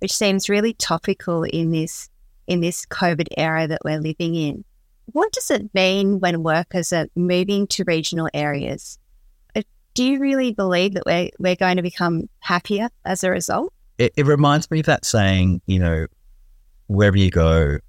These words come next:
Speaker 2: there you are," right? So we make choices in life, yeah, to derive happiness, to find meaning. Um, is moving to a regional area gonna bring you happiness?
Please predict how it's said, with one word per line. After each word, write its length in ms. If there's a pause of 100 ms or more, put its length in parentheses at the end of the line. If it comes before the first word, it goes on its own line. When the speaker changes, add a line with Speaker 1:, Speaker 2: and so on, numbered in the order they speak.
(300)
Speaker 2:
there 220
you 200
are," 300 (280)
right? 360
So 480
we 100
make 300
choices 880 (1040)
in 160
life, 560 (160)
yeah, 240 (440)
to 480 (200)
derive 340
happiness, 760
to 120
find 440
meaning. 540 (220)
Um, 380
is 180
moving 540
to 240
a 80
regional 560
area 300
gonna 240
bring 260
you 140
happiness? 600